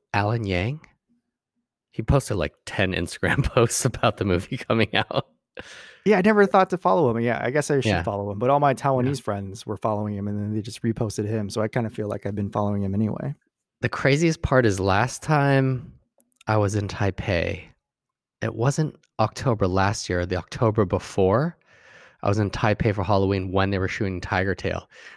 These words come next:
Speaker 1: And I went to my friend's bar, and in the back private room, I poked my head in 'cause the end of the bar, you can look into that private room.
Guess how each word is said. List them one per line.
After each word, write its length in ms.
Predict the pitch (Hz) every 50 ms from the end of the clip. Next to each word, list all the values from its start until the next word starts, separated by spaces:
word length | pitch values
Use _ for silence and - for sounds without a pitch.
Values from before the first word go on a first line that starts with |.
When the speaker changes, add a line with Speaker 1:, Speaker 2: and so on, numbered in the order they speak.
| - _ -
Speaker 1:
And 140 | 95 98 90
I 40 |
went 220 | 90 98 101 107 -
to 80 | - 135
my 140 | 123 117 113
friend's 360 | - - 113 104 107 110 110
bar, 520 | - - 87 80 80 78 82 92 92 - _ _ _ _ _ _ _ _ _ _ -
and 120 | 98 98
in 100 | 98 98
the 80 | 98 82
back 380 | - - 92 90 107 - -
private 360 | - - 117 107 98 95 -
room, 420 | - 104 110 107 95 90 92 95 101 -
I 80 | 101
poked 240 | - - - 135 -
my 100 | 117 104
head 200 | 78 76 123 120
in 120 | 107 92 87
'cause 240 | - 101 92 85 - _ _ _ _
the 160 | - 104 104 -
end 140 | 101 104 107
of 60 | 92
the 60 | 92
bar, 300 | 85 - 87 87 90 95
you 120 | 98 95 -
can 140 | 101 92
look 180 | 87 90 87 -
into 160 | 98 90 - 92
that 160 | 92 - -
private 240 | - 98 87 87 -
room. 280 | 87 87 92 107 123